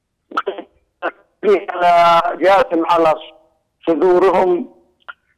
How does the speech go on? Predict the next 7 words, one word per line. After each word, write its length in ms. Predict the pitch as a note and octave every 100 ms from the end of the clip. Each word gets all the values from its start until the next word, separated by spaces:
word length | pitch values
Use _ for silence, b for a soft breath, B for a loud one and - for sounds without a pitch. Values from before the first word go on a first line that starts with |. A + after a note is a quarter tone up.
| -
عقود. 580 | F#3+ F3+ B3+ B3 G3+ - - _ _ _ _ _ -
وكانت 1300 | D#3+ E3+ A#3 E3+ - - - _ _ - A#3+ C4 G#3+ - -
ثورة 380 | A#3+ A3+ A#3 A3 - _ _ _ _ _ _ _ _ _ _ _ _ _ _ _ _ _ _ _ E3+
غيرت، 600 | C4 A3+ F#3 D#3+ D3 - _ _ _ _ _
وهي 180 | D#3+ E3+
تعتبر 600 | F3+ D#3+ - F#3 E3+ D#3+
الثورة 500 | C#3+ F3 F3 E3 -